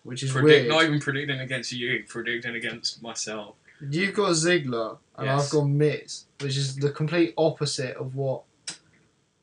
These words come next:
Speaker 1: probably would have been a year ago.
Speaker 2: Don't you like Ziggler?
Speaker 1: I think, yeah, I do
Speaker 2: And I
Speaker 1: quite
Speaker 2: like
Speaker 1: like,
Speaker 2: Miz.
Speaker 1: I do like Ziggler.
Speaker 2: But I think Ziggler's a bit overrated and you hate The Miz.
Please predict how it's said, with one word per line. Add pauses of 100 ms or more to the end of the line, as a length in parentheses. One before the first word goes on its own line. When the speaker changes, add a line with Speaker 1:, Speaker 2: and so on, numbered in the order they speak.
(220)
Speaker 1:
probably
would
have
been (400)
a
year
ago.
Speaker 2:
Don't
you
like
Ziggler? (1120)
Speaker 1:
I
think,
yeah,
I
do
Speaker 2:
And
I
Speaker 1:
quite (100)
Speaker 2:
like
Speaker 1:
like,
Speaker 2:
Miz.
Speaker 1:
I
do
like
Ziggler.
Speaker 2:
But
I
think
Ziggler's
a
bit
overrated
and
you
hate
The
Miz.